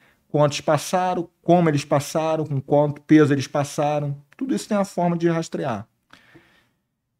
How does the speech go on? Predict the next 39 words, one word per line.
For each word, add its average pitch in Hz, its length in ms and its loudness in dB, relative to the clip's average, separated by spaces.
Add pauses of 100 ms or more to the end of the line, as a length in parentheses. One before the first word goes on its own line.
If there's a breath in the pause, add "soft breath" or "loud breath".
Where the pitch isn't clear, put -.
(260)
E 139 140 2
eu 156 60 4
falei 160 200 -4
assim, 165 100 -4
pô, 160 280 0 (400 loud breath)
não 113 120 -4
consigo 151 360 -4
mais, 123 260 -6
cara. 85 240 -16 (100)
O - 40 -20
que 127 140 -2
que 127 40 -6
tu 151 120 2
acha 135 260 0
aí? 123 60 -2
Ele 110 60 -6
falou - 160 -12
assim, 117 120 -8
cara, 123 220 -4
tá 110 100 -8
passando 127 280 -6
muita 123 240 -2
gente 131 220 -6
aqui. 85 260 -12 (880)
E 254 100 -4
a 196 60 4
gente 185 160 -2
fez 202 320 -4
o 208 40 -10
que, 180 60 0
ó, 120 140 2
vamos 120 300 -2
ter 143 180 0
que 143 80 -6
mudar 151 640 0
o 165 80 -8
modus 139 320 2
operandi 160 380 0
nosso. 156 440 -2